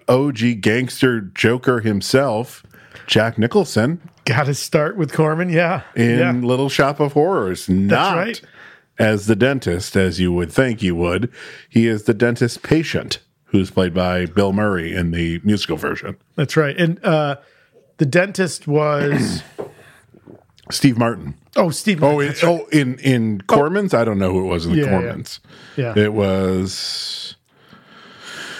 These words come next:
Speaker 1: hold for one. I'm on the page.
Speaker 2: Sure.
Speaker 1: Oh, um, uh, Dick Miller was also in the, um, Little Shop of Horrors. Mister
Speaker 2: Huh.
Speaker 1: Futterman from
Speaker 2: Oh, yeah, yeah.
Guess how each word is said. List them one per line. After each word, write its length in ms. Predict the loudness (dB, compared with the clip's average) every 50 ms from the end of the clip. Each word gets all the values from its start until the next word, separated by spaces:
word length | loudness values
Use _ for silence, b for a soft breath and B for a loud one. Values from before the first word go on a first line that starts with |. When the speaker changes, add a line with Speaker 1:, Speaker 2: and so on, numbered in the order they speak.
| B B B B B B _ _
Speaker 1:
hold 340 | -6 0 2 2 2 0 0
for 120 | -2 0
one. 280 | 0 0 0 0 -2 -4 -4 0 0
I'm 160 | 2 2 2
on 120 | 2 0
the 60 | -2 -2
page. 500 | -2 -2 0 0 -2 -2 -4 -6 -6 -8 -6
Speaker 2:
Sure. 220 | -2 -2 -2 -2 B B B B B B B B B B B B B B B B B B B B B B B B B _ _ _ _ _ _ _ _ _ _ _ _ _ _ _ _ _ _ _ _ _ _ _ _ _ _ _ _ _ _ -6 -4 -4 -4 -4 -2
Speaker 1:
Oh, 340 | -2 0 0 0 0 0 0
um, 480 | 0 0 0 0 0 0 -2 -2 -4 -8 _ _ _ _ _ _ _ _ _ _ -2
uh, 260 | 0 2 2 2 0
Dick 240 | 0 2 0 2 2
Miller 300 | 2 2 2 2 0 0
was 200 | -2 -2 0 0
also 400 | 0 0 0 0 0 0 0 0
in 300 | -2 -2 -2 -2 -2 -2
the, 240 | -2 -2 -2 -2 -2
um, 460 | -2 -4 -4 -4 -6 -6 -8 -10 -12 _ _ _ _ _ _ _ _ _ _ _ _ _ _ _ 0
Little 160 | 0 0 2
Shop 240 | 2 0 0 -2 -2
of 60 | -2
Horrors. 480 | -4 -2 -2 -4 -6 -8 -10 -12 -14 -18 _ _
Mister 220 | -2 -2 0 -2 0
Speaker 2:
Huh. 20 | 2 2 2
Speaker 1:
Futterman 380 | 0 -2 -6 -8 -10 -12 -14 b b b b b b
from 260 | _ -2 0 2 2 2
Speaker 2:
Oh, 320 | 2 2 0 0 -2 -4 -6
yeah, 200 | -6 -4 -4 -2
yeah. 260 | -2 -2 -4 -4 -6